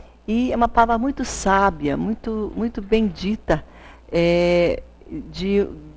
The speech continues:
pelo autor, né, que escreveu aqui, claro, inspirado pelo Espírito Santo, porque a palavra de Deus, toda ela é inspirada por Deus. E ele diz assim, no primeiro versículo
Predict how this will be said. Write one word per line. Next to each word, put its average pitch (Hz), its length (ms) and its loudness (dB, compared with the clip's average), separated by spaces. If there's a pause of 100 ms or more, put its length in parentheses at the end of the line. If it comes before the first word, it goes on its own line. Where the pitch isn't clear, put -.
pelo 175 180 2
autor, 190 540 2
né, 185 160 0
que - 160 -4
escreveu 165 520 0
aqui, 160 320 -4
claro, 170 460 2 (140)
inspirado 165 680 0
pelo 160 300 -4
Espírito 156 500 -6
Santo, 180 340 -6
porque - 300 -8
a 156 40 -2
palavra 156 360 -2
de 147 140 -6
Deus, 165 440 -6
toda 190 300 -2
ela 165 340 -2 (380)
é 156 100 -2
inspirada 156 840 -2
por 131 260 -8
Deus. 147 560 -6 (600)
E 240 60 4
ele 254 140 4
diz 240 260 0
assim, 233 400 2
no 220 100 2
primeiro 240 500 2
versículo 240 960 0